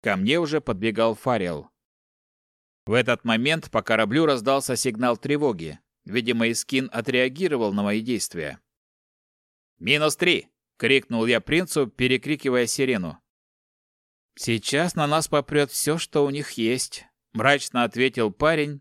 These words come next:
покрепче сжимая ствол. «Куда нам лучше двинуться? А то мы тут как на ладони». «Я думаю, что тут всё уже заблокировано».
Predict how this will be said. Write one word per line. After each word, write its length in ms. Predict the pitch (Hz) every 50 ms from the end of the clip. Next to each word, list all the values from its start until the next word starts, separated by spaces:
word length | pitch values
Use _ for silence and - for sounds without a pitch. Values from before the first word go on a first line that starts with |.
| - _
покрепче 560 | - 120 117 - 131 147 180 180 - - 170 156
сжимая 440 | 131 117 123 120 120 113 113 110
ствол. 480 | 104 - - 117 110 104 92 82 - _ _ _ _ _ _ _ _ _ _ _ _ _ _ _ _ _ _ _ _ _ _ _
«Куда 260 | - 131 131 160 180
нам 160 | 190 170 156
лучше 220 | 147 147 - - 147
двинуться? 580 | 135 160 165 143 113 - - - 85 80 78 - _ _ _
А 100 | - 120
то 120 | - 156 147
мы 120 | 147 143
тут 240 | - - 160 - -
как 180 | - 139 - -
на 100 | 139 139
ладони». 520 | 147 165 170 170 139 110 90 78 - - _ _ _ _ _ _ _ _ _ _ _ _ _ _ _ _ _ _ _ _ _ _ _ -
«Я 240 | 87 92 123 151 180
думаю, 340 | 170 185 180 180 175 175 165
что 180 | - - 160
тут 220 | - - 180 165 -
всё 220 | - - 170 165
уже 180 | 160 143 156 147
заблокировано». 840 | 151 151 147 156 160 - - 202 175 151 110 98 90 82 78 71